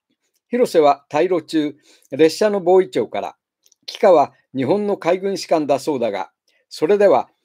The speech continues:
伯爵か公爵か」と聞かれたことがある。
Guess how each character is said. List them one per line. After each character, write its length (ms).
伯 240
爵 340
か 320
公 220
爵 340
か」 220
と 240
聞 100
か 120
れ 100
た 160
こ 120
と 140
が 140
あ 60
る。 120